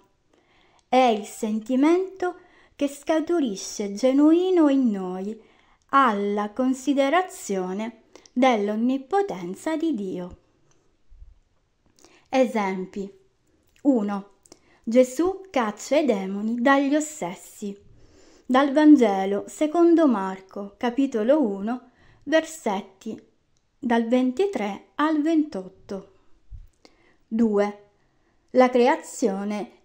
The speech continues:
è opera dell'onnipotenza di Dio. Genesi uno,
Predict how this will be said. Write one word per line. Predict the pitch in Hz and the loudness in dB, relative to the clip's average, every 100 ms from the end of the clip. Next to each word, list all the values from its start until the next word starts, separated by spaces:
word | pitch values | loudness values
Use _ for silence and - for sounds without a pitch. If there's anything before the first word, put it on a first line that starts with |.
| - | -2
è | 302 277 | 2 4
opera | 196 196 196 226 254 262 | 2 0 -4 -2 -2 -4
dell'onnipotenza | - 240 240 214 208 233 254 254 370 381 202 196 220 330 | -6 0 0 0 -2 -2 -2 -2 -4 -4 -4 -6 -4 -2
di | 339 330 | 0 0
Dio. | 196 196 175 190 - _ _ _ _ _ _ | -2 -4 -4 -4 -10 _ _ _ _ _ _
Genesi | - 226 254 254 214 185 - 370 | -4 2 4 4 -2 -4 -4 0
uno, | 220 185 196 277 294 | 0 -2 -4 -4 -6